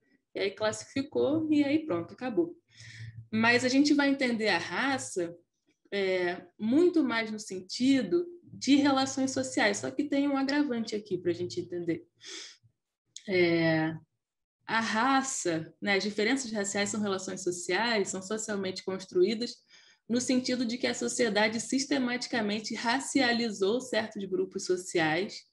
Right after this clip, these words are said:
e considerou-os como diferentes. Então, a raça, ela é extremamente uma relação social porque ela só existe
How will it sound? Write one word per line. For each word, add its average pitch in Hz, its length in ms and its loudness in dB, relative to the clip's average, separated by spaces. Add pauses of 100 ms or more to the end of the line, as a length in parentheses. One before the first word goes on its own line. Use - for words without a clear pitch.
(360)
e 202 80 -2
considerou-os 214 720 2
como 208 240 -2
diferentes. 196 840 -4 (640)
Então, 254 300 2
a 262 80 2
raça, 233 640 2
ela 220 280 2
é 220 200 -2 (560)
extremamente 240 1400 2
uma 202 200 0
relação 185 560 -2
social 185 840 0
porque 247 220 -4
ela 247 180 2
só 294 460 0
existe 269 800 0